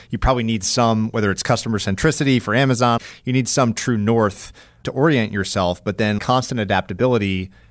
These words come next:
is really important for business managers and investors.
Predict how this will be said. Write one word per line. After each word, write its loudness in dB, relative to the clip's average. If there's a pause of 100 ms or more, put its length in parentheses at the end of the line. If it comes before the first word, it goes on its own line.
(160)
is -6
really 2
important -2 (120)
for -2
business -2
managers 0
and 0
investors. -2